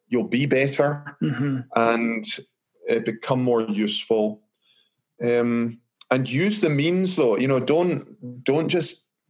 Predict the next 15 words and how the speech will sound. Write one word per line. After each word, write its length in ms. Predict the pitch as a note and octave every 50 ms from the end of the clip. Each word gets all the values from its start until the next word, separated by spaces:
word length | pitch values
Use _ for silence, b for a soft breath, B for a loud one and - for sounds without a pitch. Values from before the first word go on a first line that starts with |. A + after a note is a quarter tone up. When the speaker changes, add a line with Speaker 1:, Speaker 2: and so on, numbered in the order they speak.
| _
Speaker 1:
tough 340 | - - - D#3+ D3 C#3 -
it 140 | D3+ A#2+ -
out, 720 | A#2 A#2+ C3 C#3+ C#3 A2+ G2+ G2 G2 F2+ - - - - - - _ _ _ -
uh, 640 | - - - - - - - - - - - - -
and, 180 | A#2 B2 A#2 - -
and 280 | B2 B2 A#2 A#2+ B2 C3
really 360 | D3+ F3 F#3 F#3 F3+ E3 D3
help 320 | C3+ C#3+ C#3 C#3+ C#3 C#3
your 80 | C3 B2+
kids 320 | B2+ - B2+ G#2+ - -
in 120 | A2 G#2+ G#2+
terms 360 | - - C#3+ D3+ D#3 D3+ C#3
of 180 | C#3 A#2 A2 - -
exercise, 880 | - B2+ - - - - C3 - - C#3 C3+ C#3 C#3+ C#3+ C#3+ C3+ B2+ A#2
especially. 960 | G#2 - - - - - - A2 A#2 A#2+ - - C#3 C3+ C#3 D3 D#3 D#3+